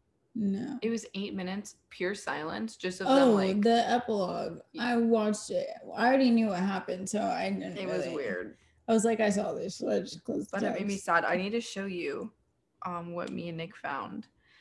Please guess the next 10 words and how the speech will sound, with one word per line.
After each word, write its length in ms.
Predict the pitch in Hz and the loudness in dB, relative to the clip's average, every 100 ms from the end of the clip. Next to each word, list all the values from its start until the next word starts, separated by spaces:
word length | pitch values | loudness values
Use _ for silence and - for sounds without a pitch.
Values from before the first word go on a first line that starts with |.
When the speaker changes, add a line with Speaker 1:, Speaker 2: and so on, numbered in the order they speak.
| _ _ | _ _
Speaker 2:
I 120 | - 196 | 4 4
haven't 280 | 208 220 | 4 2
actually 300 | 190 190 180 | -4 -4 -6
bought 220 | 170 160 165 | -2 -2 0
it 40 | |
yet, 160 | 156 165 | -4 -4
but 80 | |
I'm 160 | 160 156 | -4 -4
gonna 460 | 160 151 151 214 - | -6 -6 -8 -10 -12
look. 420 | 185 170 131 - | -2 -2 -2 -8